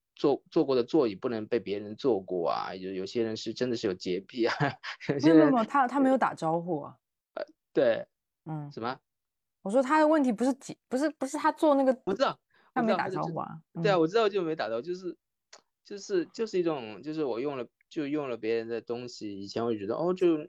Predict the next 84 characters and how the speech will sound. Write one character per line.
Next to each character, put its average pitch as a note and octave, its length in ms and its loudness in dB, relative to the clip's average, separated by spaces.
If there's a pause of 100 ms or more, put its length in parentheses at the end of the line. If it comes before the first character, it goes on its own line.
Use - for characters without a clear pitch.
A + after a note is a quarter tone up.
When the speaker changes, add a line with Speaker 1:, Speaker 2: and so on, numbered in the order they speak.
Speaker 1:
拿 C4+ 160 4
着 C#3 80 -6
用 C#3+ 220 -2
一 - 40 -20
下， G2+ 280 -4
Speaker 2:
哎。 - 80 -20
Speaker 1:
你， A#2 100 -18
你 A#2+ 140 -4
介 D#3 240 2
意 C#3+ 60 2
的 C3 80 2
话， B2+ 200 2
哦， B2+ 80 -4
你 B2 60 -10
就， D#3 100 2
你 C3 120 -4
就 D3 120 2
怪 E3 200 2
我 G#2+ 240 0
啊， F#2+ 80 -6
你 G#2+ 40 -20
就 B2 100 -14
骂 C#3+ 220 -4
我 G#2 200 -4
啊， E2+ 100 -12 (180)
然 - 80 -14
后 A#2+ 80 -12
我 A2+ 40 -14
们 G#2 200 -20
就 A#2+ 140 -6
可 A2+ 60 -8
以， G#2+ 220 -8 (280)
呃， B2+ 120 -12
沟 B2 160 0
通 B2+ 200 -2
一 G#2 60 -2
下， F2+ 380 -2
我 F#2+ 80 -4
就 G#2+ 100 -4
说 A2+ 280 0
say A2 180 -2
个 G#2+ 60 -4
sorry G#2+ 360 0
啊， F2 100 -2
就 A#2 140 -4
大-， A#2+ 160 0
觉 A2+ 140 0
得 B2 80 4
大 C#3 140 0
不 C#3 60 -4
了 G#2+ 180 2
嘛， F2+ 200 -10
就 D#3+ 120 -2
是 D#3+ 220 -2
只 - 100 -14
不 C3 80 -10
过 E3 100 6
用 E3+ 160 4
一 D3+ 40 -4
下 D3 120 -2
你 B2 100 -6
的 A2+ 220 0 (320)
车 D#3+ 220 2
而 C3 220 2
已 G#2+ 80 -12
嘛。 F#2 160 -14 (460)
但 D#3+ 200 -4
是， D3+ 280 -2 (1600)
但 F3+ 120 -6
是 F#3 60 -4
后 F#3+ 140 4
来 G#3+ 100 10
我 B3 100 8
就 B3+ 60 2
接-， C4 60 2 (100)
Speaker 2:
哦。 A#3 280 8
Speaker 1:
接 F3+ 60 6
受 F#3 120 2
有 C#3 120 4
些 E3+ 160 2
人， E3 120 4
就 G3+ 100 -2
是 G3 60 -2
他 B3 220 -10